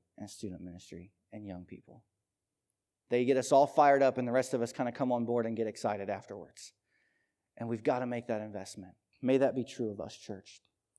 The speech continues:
We're not gonna do anything special this morning to close as far as music or anything, but I just wanna pray. And, um, if you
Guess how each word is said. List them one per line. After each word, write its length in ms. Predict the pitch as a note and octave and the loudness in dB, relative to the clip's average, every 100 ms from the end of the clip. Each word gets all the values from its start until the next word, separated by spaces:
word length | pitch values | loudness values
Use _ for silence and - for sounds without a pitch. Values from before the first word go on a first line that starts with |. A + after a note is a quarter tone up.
| _ _ _ _ _ _ - | _ _ _ _ _ _ -2
We're 120 | C#3 | 2
not 120 | D#3 | 4
gonna 140 | D3+ C3+ | 2 2
do 160 | C#3+ | 2
anything 600 | C#3+ C#3 D3+ C#3 C3 B2 - _ | 2 0 0 0 -2 -6 -12 _
special 420 | - - B2 - B2 | -10 -2 -2 -2 -8
this 200 | A#2 C3 | -6 -4
morning 280 | B2+ B2+ | -2 -4
to 80 | A#2+ | -8
close 460 | - A#2+ A#2 B2 A#2+ | -8 -4 -2 -4 -10
as 100 | A2 | -8
far 260 | A#2+ A2+ | -2 0
as 220 | A2 - - - _ _ _ _ _ _ _ _ _ _ _ _ _ _ | -2 -6 -16 -20 _ _ _ _ _ _ _ _ _ _ _ _ _ _
music 480 | A#2 A#2 A#2+ A#2+ A2+ | -2 -2 -2 -4 -6
or 40 | |
anything, 380 | A2+ A2+ A#2 A2+ | -8 -8 -8 -8
but 180 | G#2+ - A#2 | -6 -8 -10
I 100 | B2+ | -16
just 200 | - C#3 | -12 -8
wanna 160 | A#2+ | -8
pray. 400 | - B2+ A#2 B2+ - _ _ _ _ _ _ _ _ - | -6 -4 -4 -4 -18 _ _ _ _ _ _ _ _ -10
And, 340 | A2 G#2+ G#2 | -8 -8 -8
um, 280 | G2+ G2+ G2 _ _ _ _ _ _ _ _ _ | -8 -8 -14 _ _ _ _ _ _ _ _ _
if 160 | - - | -10 -8
you 380 | A2+ D3 D#3 | -2 0 -2